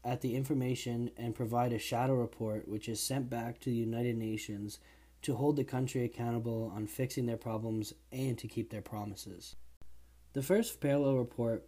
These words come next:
was done by the C C D and fifteen other disabled people's organizations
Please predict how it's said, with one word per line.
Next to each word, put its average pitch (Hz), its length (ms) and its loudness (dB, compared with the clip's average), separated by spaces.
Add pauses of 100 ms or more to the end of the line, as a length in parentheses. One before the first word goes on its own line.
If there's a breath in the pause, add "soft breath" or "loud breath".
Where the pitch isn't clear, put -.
was 120 300 -2
done 135 260 0
by 139 160 4
the 117 100 0
C 143 220 2
C 165 220 4
D 123 340 4 (340 loud breath)
and 131 220 2
fifteen 160 400 6
other 127 300 4
disabled 127 480 0
people's 120 360 0
organizations 107 1000 0